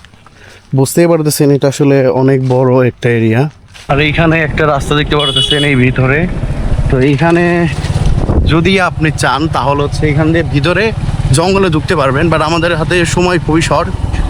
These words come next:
যার কারণে আমি একদম ডিটেলসে দেখাচ্ছি না। But এইটার ভিতর অনেক বড় জঙ্গল, ঠিক আছে? আপনারা যদি কখন আসেন টাইম নিয়ে আসবেন এবং দেখতে। আর এখানে যদি আসতে চান খুব ইজিলি দিনাজপুর শহর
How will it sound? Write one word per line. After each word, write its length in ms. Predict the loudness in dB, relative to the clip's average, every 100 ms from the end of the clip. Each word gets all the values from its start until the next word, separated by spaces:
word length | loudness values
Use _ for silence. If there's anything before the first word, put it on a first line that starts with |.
| 0
যার 140 | 0 0
কারণে 200 | 0 0
আমি 140 | 0 0 0 -2 -4 -2
একদম 200 | -2 -2 0
ডিটেলসে 340 | 0 0 0 0
দেখাচ্ছি 280 | -2 -2 0 0
না। 60 | 0 -4 -4 -2
But 100 | 0 0
এইটার 200 | 0 0 0
ভিতর 180 | 0 0 0
অনেক 160 | 0 0 0
বড় 120 | 0 0
জঙ্গল, 260 | 0 0 -2 -2 0 0 -2 0
ঠিক 100 | 0
আছে? 100 | 0 -2
আপনারা 200 | 0 0
যদি 100 | 2 2
কখন 180 | 2 0 0
আসেন 240 | 0 0 0 -2 -2 -2
টাইম 160 | -2 0 2
নিয়ে 120 | 2
আসবেন 200 | 2 2 2
এবং 100 | 2
দেখতে। 160 | 0 -2 -2 -2 0
আর 60 | 0
এখানে 180 | 0 0 0
যদি 120 | 0 0
আসতে 240 | -2 -2 0
চান 140 | 0 0 -2 0 0 2
খুব 140 | 2 4 2
ইজিলি 260 | 2 2 2
দিনাজপুর 420 | 2 2 0 0 -2 0
শহর 200 | 2